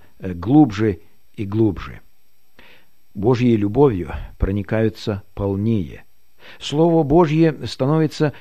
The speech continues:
единственной целью и верным, верным, э, направлением.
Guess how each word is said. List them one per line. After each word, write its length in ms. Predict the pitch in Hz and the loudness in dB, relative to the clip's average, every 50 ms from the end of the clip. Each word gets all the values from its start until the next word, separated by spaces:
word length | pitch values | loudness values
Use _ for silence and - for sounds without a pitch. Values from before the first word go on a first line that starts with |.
| - - | -14 -10
единственной 920 | - 110 120 143 139 131 175 202 196 175 - - - 160 165 170 165 156 143 | -6 -2 -2 0 0 2 2 2 2 0 -2 -4 -4 -4 -2 0 0 -2 -2
целью 520 | - - - 156 160 160 156 156 156 156 | -4 -4 -4 -2 0 0 2 2 0 2
и 400 | 151 151 139 135 131 123 - - | 2 2 4 4 4 2 0 -2
верным, 760 | 123 107 117 135 156 170 175 165 151 135 127 120 117 101 - - - - - - - | -4 -2 2 4 4 4 4 2 2 2 2 2 2 0 -2 -6 -12 -20 -20 -18 -14
верным, 680 | - 90 95 117 139 151 135 127 131 131 127 123 117 - | -10 -6 -2 0 2 2 2 2 2 2 2 0 -2 -4
э, 420 | - 107 104 104 101 98 98 101 - | -4 -4 -2 -2 -2 -2 -4 -6 -6
направлением. 800 | 110 107 110 - - 101 95 92 95 95 90 76 69 67 64 - | -6 -6 -4 -4 -2 -2 -2 -2 -2 -2 -4 -6 -8 -12 -16 -18